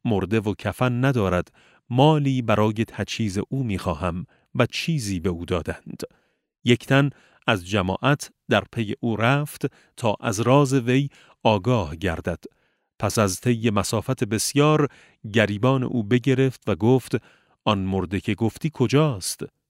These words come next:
او کشف عن سراویلهی و اشار الی غرموله، یعنی او شلوارش را پایین کشید و اشاره به اسافل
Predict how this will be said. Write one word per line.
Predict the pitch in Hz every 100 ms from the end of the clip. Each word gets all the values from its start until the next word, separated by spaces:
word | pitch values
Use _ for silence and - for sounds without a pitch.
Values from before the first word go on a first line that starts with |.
| _ _ _
او | 147 175 156 - _ _ _
کشف | - 156 - 135 131 127
عن | 123 113
سراویلهی | 98 - 110 104 92 98 95 95 - 135 135
و | 113 -
اشار | 127 - 151 156 127 117 -
الی | 113 110 101 - - -
غرموله، | 104 92 95 92 90 80 82 107 85 _ _ _ _ _ _ _ _ _ _
یعنی | 117 98 113
او | 131 143
شلوارش | - 113 98 120 123 117 -
را | 139 - - _ -
پایین | 107 92 131 143
کشید | 135 131 147 160 160 147 - _ -
و | 123 -
اشاره | - 117 98 113 139
به | 120 123 117
اسافل | 107 113 95 - 139